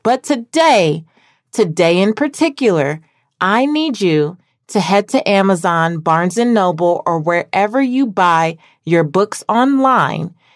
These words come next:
and grab a copy or two or three for a friend, a family member, uh, somebody.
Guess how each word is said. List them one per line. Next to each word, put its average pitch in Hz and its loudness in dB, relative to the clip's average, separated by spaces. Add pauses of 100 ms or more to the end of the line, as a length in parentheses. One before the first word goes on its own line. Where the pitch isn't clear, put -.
(140)
and 185 0
grab 180 2
a 269 0
copy 208 -2
or 311 2
two 262 0
or 403 2
three 214 0
for - -2
a - -2
friend, 185 -2
a 202 -2
family 170 -2
member, 165 -2 (720)
uh, 208 0 (240)
somebody. 175 -2